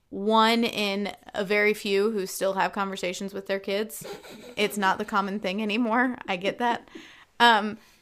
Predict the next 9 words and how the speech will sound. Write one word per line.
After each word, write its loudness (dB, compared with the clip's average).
so 10
I 12
can't 6
just 0
err 10
on 6
the 0
side 8
of 0